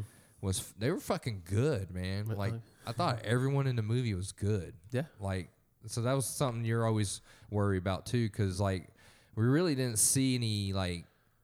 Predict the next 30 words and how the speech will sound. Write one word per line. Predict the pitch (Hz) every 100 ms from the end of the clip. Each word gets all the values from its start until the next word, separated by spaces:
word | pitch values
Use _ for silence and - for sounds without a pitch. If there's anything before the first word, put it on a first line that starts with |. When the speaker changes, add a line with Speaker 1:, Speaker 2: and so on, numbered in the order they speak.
| _ 101
Speaker 1:
well-known | 113 110 110 101 98
names | 104 107 92 87
in | 90
there | 90 90
except | - 104 -
for, | 98
like, | 90 87 85
who? | 104 98 87 85 92
Like, | 90 85
the | -
one | 92 98
that | 90 -
played | 104 92
as | 90 85
Jill. | - 98 101 110 113 - _ _ _ _ _ _
Speaker 2:
Jill, | - 110 113 113 113 113 113 - -
Speaker 1:
Uh, |
Speaker 2:
uh, | 95 90 87 90 85 82 85
Speaker 1:
she's | - 101 90 87 - - _ -
Hannah | 107 104 104 104 104 98 _ _ _ _ _ _ _ _ 113
John | 104 101 101 98 95 -
Kamen. | 98 107 117 113 110 - _ _ _ _ _ -
She | - 151
looks | 175 -
familiar. | 143 127 123 87 90
Why | 95 104 113
does | 117
she | - 104
look | 98
familiar? | - 87 85